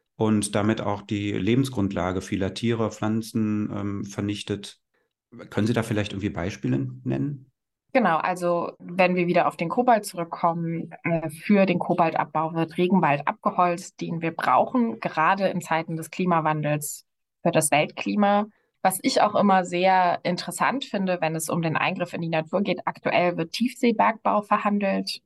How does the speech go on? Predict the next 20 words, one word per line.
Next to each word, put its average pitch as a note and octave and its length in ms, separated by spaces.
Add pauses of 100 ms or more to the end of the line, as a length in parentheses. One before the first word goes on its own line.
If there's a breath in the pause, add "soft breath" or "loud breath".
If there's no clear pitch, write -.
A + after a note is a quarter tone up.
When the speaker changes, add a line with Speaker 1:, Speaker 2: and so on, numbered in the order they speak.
(160)
Speaker 2:
Ähm, F3 300
ich - 100
weiß E3 200
nicht, - 100
ob - 100
Sie E3 80
davon F3 280
schon - 120
mal E3 140
was E3 140
gehört - 340
haben. E3+ 420 (280)
Das F3+ 200
ist, - 220
das F#3 160
wird G#3 140
gerade G3 240
noch F3 140
nicht A#3 200
gemacht. A3 420